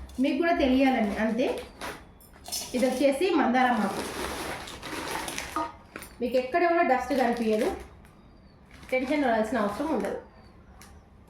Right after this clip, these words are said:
ఇది ఆయిల్ కిట్. అయితే మనము ఆయిల్ కిట్, ఆయిల్ చేసిన, ఆయి-, ఆయిల్ చేసినాం కదా వీడియో, అది already నేను పోస్ట్ చేసిన.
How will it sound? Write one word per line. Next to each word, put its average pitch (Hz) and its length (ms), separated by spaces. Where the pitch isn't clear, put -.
ఇది 277 100
ఆయిల్ 269 340
కిట్. 247 460
అయితే 254 180
మనము 269 500
ఆయిల్ 254 300
కిట్, - 280
ఆయిల్ 302 640
చేసిన, 277 260
ఆయి-, 233 240
ఆయిల్ 277 360
చేసినాం 285 300
కదా 214 200
వీడియో, 226 300
అది 330 300
already 240 300
నేను 285 160
పోస్ట్ 240 280
చేసిన. 226 400